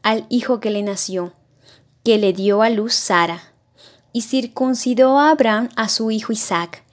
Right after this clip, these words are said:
y a los ocho días, como Dios le había mandado. Abraham tenía cien años cuando le nació su hijo Isaac. Y dijo Sara, "Dios me ha hecho reír,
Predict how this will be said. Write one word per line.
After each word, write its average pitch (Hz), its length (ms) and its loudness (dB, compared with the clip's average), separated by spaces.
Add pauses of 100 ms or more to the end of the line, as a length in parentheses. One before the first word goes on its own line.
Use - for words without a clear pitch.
(280)
y 220 120 0
a 214 40 4
los 214 300 0
ocho 220 360 2
días, 208 520 -2 (260)
como 208 380 0
Dios 233 340 0
le 202 180 4
había 175 300 2
mandado. 175 540 -2 (480)
Abraham 208 520 2
tenía 254 520 2
cien 247 420 -2 (100)
años 240 440 -2
cuando 220 320 0
le 220 160 2
nació 202 420 -2
su 208 200 -2
hijo 196 220 -4
Isaac. 170 520 -6 (760)
Y 226 160 0
dijo 208 380 -4
Sara, 175 560 0 (720)
"Dios 254 460 2
me 330 120 4
ha 330 180 4
hecho 247 280 2
reír, 190 560 -2